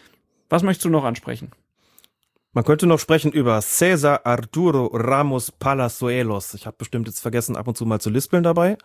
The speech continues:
Speaker 2: aus Mexiko.
Speaker 1: So werde ich meine zweite Tochter auch nennen.
Speaker 2: Das hab ich mir fast schon gedacht. <laughs> Den Schiedsrichter des Achtelfinals Uruguay gegen Portugal, da schrieb der Kicker, den ich ja auch noch mal zitieren möchte, hatte die Partie im Griff und garantierte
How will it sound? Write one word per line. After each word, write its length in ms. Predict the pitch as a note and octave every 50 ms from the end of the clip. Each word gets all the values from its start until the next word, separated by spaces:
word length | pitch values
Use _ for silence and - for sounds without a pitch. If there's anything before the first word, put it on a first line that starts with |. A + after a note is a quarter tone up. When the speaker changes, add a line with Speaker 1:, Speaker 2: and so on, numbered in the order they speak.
| _ -
Speaker 2:
aus 160 | - A2+ A2
Mexiko. 500 | A2+ A2+ A#2+ - - E3 - F#3+ G3+ C4+ - _ _ - -
Speaker 1:
So 180 | B2+ C3+ C#3+ C3+
werde 160 | C#3 C#3+ C#3+
ich 60 | C3
meine 220 | C3+ B2+ B2+ B2
zweite 340 | - - - C3 B2 - -
Tochter 300 | - D3+ B2+ - - C#3 G2
auch 180 | F#2+ A2+ -
nennen. 220 | - - - - _ _ _ _ _ _ _ _ _ _ _ _ _ _ -
Speaker 2:
Das 100 | A#2 G#2
hab 120 | A#2+ B2
ich 80 | A#2+ B2+
mir 80 | A#2
fast 200 | - - D#3+ -
schon 160 | - E3+ D3+
gedacht. 320 | C3 B2 A2+ C3 F3+ - - C3 - - - - - - -
<laughs> 320 | - - - - - - - _ _ _ _ _ _ _ _ _ _ _ _ _ - - - - - - - _ _ _ _ _ _ -
Den 260 | - - - C#3+ C3+
Schiedsrichter 400 | - - G#3 - A3 G3+ - G3+
des 140 | E3+ E3 D#3
Achtelfinals 680 | F3 F3 E3+ - F3 D3 E3 E3 D#3+ D3+ C#3+ C3 A#2+ - _ _ _
Uruguay 520 | A3+ G3+ G3+ E3 D#3 D3 C3+ C3+ C3+ C3 B2
gegen 200 | B2+ B2 B2 A#2
Portugal, 640 | - C3+ D#3 F3+ - G#3+ F#3 G3+ G3 G#3 G#3+ G#3+ G3
da 180 | D3 C3+ B2 B2
schrieb 380 | - - - D#3+ D#3+ - B2 A#2+
der 80 | A#2+ A#2
Kicker, 280 | - D#3+ D#3+ - E3
den 140 | C#3+ C3+ C3+
ich 120 | C3 -
ja 80 | B2 -
auch 80 | - D3+
noch 100 | E3 D#3
mal 140 | D#3 D#3
zitieren 280 | - D#3 C#3+ - D#3+ D3+
möchte, 280 | D3 D3 - - C3 A2+
hatte 220 | D#3 - - G#3
die 120 | D#3+ D#3+ D3+
Partie 340 | - D#3 - - D#3 D3+ -
im 140 | B2+ A2+
Griff 260 | A2 A#2+ D3+ A3 - -
und 100 | D3+ B2+
garantierte 760 | C#3 B2+ C3 B2+ A#2+ - - D#3 G3 A3 A3 - B3 C4+